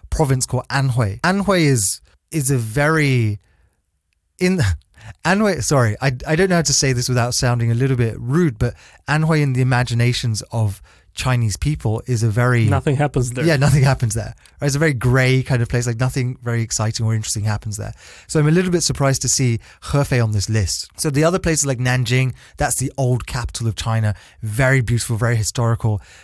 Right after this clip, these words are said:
Speaker 1: Chengdu is very famous for, like, hot pot and very spicy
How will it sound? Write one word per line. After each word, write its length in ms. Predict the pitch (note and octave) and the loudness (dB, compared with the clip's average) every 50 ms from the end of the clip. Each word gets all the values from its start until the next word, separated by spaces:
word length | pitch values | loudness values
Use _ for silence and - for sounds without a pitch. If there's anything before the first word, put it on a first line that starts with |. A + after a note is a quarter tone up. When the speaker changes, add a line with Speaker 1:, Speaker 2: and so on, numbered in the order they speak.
| - - | -18 -8
Speaker 1:
Chengdu 360 | - - - D3 C3+ C#3 C3 | -4 0 0 2 2 2 2
is 160 | C3+ C3 B2 - | 2 0 0 0
very 160 | B2+ B2+ A#2+ | 0 0 0
famous 480 | - - - C3 C3 C3 C3 B2 A2+ | -2 -2 0 2 2 4 4 2 2
for, 100 | - - | 0 -2
like, 140 | A#2 G#2+ G#2 | -4 -4 -6
hot 340 | - - - - C#3 - _ | -8 -8 -8 -8 -8 -8 _
pot 240 | - - B2 B2+ A#2 | -4 -2 -2 -2 -2
and 80 | A2 | -4
very 120 | G#2 A#2 G#2+ | -4 -4 -4
spicy 760 | - - - - - - A#2 B2 A2+ - - - A2+ A2 G2+ | -2 -4 -4 -6 -4 -4 -4 -2 -2 -2 -2 -2 -2 -4 -4